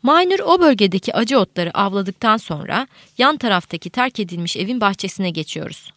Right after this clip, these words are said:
Oraya pek el değmemiş. Epey tilkişen görüyoruz. Onlar da toplanıyor. Ben yine ufak tefek işine, kuzu kulağına geçiyorum.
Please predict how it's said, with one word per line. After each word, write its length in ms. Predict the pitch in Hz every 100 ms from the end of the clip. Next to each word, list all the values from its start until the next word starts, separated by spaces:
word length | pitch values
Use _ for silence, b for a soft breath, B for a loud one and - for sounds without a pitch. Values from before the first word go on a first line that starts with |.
| _
Oraya 280 | 285 320 294
pek 260 | - 285 -
el 220 | 220 214
değmemiş. 640 | 202 165 104 - - - b b b
Epey 300 | 330 - 220
tilkişen 540 | - 214 196 - 190 175
görüyoruz. 460 | 151 151 151 - -
Onlar 340 | 294 320 320
da 60 | 202
toplanıyor. 640 | 175 160 156 151 139 - _ _ _ -
Ben 100 | 285
yine 280 | 311 302 277
ufak 340 | 226 277 -
tefek 340 | 196 202 196
işine, 440 | - - 185 208 294 _ _ _ _ _
kuzu 260 | - 214 311
kulağına 480 | 247 208 185 175 170
geçiyorum. 540 | 160 - 156 147